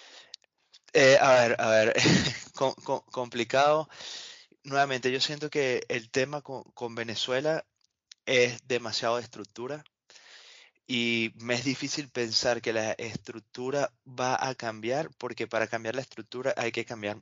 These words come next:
en muchísimos aspectos internos fuera del fútbol, pero que también, eh, influyen en el fútbol. Y en este caso sabemos que lastimosamente las instituciones en Venezuela están viciadas,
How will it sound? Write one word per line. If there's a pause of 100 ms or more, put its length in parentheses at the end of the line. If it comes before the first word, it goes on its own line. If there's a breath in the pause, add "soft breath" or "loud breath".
(160)
en
muchísimos
aspectos (720 loud breath)
internos
fuera
del
fútbol,
pero
que
también, (160)
eh,
influyen
en
el
fútbol. (360 loud breath)
Y
en
este
caso
sabemos
que
lastimosamente
las
instituciones
en
Venezuela
están
viciadas,